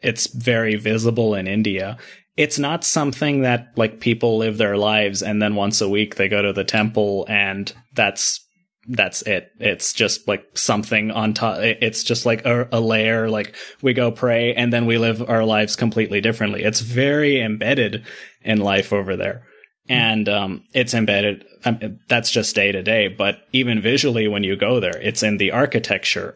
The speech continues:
all over the place. It's, um, this,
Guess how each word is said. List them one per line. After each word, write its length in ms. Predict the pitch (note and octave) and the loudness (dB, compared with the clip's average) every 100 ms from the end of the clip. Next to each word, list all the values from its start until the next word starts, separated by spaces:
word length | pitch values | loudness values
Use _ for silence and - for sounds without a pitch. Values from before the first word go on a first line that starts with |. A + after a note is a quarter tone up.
| - | -2
all 300 | G#2+ A2+ A2+ | 0 2 2
over 240 | A2 A#2+ | 2 0
the 100 | A2+ | -2
place. 460 | G2+ - - - - | -2 -4 -4 -4 -2
It's, 500 | - G2+ - - - - _ _ _ | 0 0 0 -2 -4 -12 _ _ _
um, 440 | - G2+ F#2+ B2+ - _ _ _ _ _ - | -2 -2 -2 -8 -16 _ _ _ _ _ -4
this, 280 | A2+ G#2+ | -2 -2